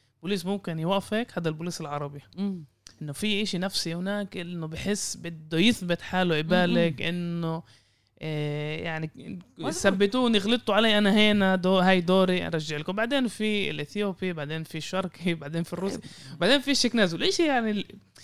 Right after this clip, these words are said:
Speaker 1: المؤسف إنه هدول الشكناز هم من أكتر ناس اللي متريحين بالدولة، هم موجودين
Speaker 2: مم.
Speaker 1: بمراكز القوة، بيقدروا يسمعوا <laughs> لحالهم،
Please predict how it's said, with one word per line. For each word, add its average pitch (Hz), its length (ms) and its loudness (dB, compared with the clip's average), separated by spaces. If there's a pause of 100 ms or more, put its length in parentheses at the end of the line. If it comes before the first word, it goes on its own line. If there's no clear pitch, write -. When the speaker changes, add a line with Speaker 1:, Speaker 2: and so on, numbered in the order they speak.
(140)
Speaker 1:
المؤسف 220 500 0
إنه 180 180 0
هدول 190 360 2
الشكناز 214 500 0
هم 240 100 4
من 214 120 0
أكتر 175 340 -6
ناس 180 400 -2
اللي 151 380 -8
متريحين 151 680 -4
بالدولة، 156 560 -2
هم 190 180 2
موجودين 175 460 -2
Speaker 2:
مم. 170 40 -4
Speaker 1:
بمراكز 165 440 -2
القوة، 202 300 0
بيقدروا 240 220 0
يسمعوا 220 340 -4
<laughs> - 0 -
لحالهم، 208 480 -2